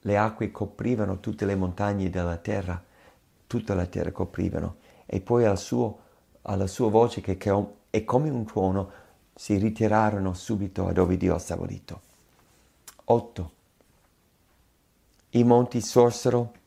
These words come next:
e le valli si abbassarono nel luogo che tu avevi fissato per loro. Tu hai posto alle acque un limite da non oltrepassare.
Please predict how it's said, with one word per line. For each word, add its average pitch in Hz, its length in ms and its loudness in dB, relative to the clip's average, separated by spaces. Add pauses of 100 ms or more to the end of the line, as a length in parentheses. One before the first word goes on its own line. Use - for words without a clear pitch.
(220)
e 120 140 4
le 120 160 8
valli 117 300 4
si 117 140 2
abbassarono 117 1000 4 (720)
nel 104 160 2
luogo 123 580 6
che 107 240 -4
tu 135 160 2
avevi 131 340 6
fissato 117 580 -2
per 107 200 -2
loro. 90 400 0 (560)
Tu - 120 2
hai 120 80 8
posto 127 440 4
alle 120 200 8
acque 151 300 4
un 127 140 4
limite 113 440 4
da 95 140 6
non 107 260 6
oltrepassare. 107 920 0